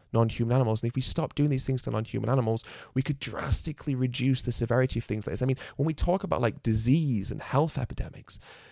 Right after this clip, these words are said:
like, animals and the, what we do to animals, this is what's gonna happen as a consequence of these, uh, uh, of what we do to animals. It's gonna come back and get us.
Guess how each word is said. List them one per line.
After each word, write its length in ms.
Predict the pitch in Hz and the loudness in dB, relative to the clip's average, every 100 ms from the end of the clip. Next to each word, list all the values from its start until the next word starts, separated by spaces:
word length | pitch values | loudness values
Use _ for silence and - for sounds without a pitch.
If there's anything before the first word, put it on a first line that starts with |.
| - 143 | -8 -4
like, 140 | 143 _ _ _ _ _ _ _ _ _ _ _ _ | -4 _ _ _ _ _ _ _ _ _ _ _ _
animals 580 | 165 208 196 110 110 - - | 0 0 0 -2 -2 -6 -4
and 100 | 127 | -2
the, 60 | 135 | 0
what 180 | 160 175 | -2 -2
we 80 | |
do 240 | 156 165 175 | -2 -2 2
to 180 | - 131 | 2 2
animals, 560 | 151 117 104 110 - - _ _ _ - 127 | 0 -2 -4 -6 -10 -16 _ _ _ -20 -2
this 160 | 160 185 | 0 2
is 100 | 214 | 0
what's 200 | 190 156 | 0 0
gonna 140 | 156 | 0
happen 260 | 151 160 147 | 0 0 -2
as 100 | 135 | -4
a 60 | - | 0
consequence 800 | - 180 208 - - 117 113 - | 0 0 -6 -8 -4 -4 -4 -4
of 80 | |
these, 240 | 120 117 - | -4 -4 -2
uh, 80 | 120 - | -4 -4
uh, 40 | 85 - - | -8 -10 -6
of 260 | - 135 | -2 0
what 120 | - | 2
we 80 | 151 | 0
do 140 | 139 135 | 0 0
to 140 | 143 | 0
animals. 440 | 180 110 - - - - _ | -4 -4 -6 -10 -14 -20 _
It's 160 | 139 - | -8 -4
gonna 180 | 185 | -4
come 220 | 208 180 156 | -2 -2 0
back 200 | 151 127 | 0 0
and 120 | 120 | 0
get 140 | 175 | 0
us. 260 | 113 - | 0 -4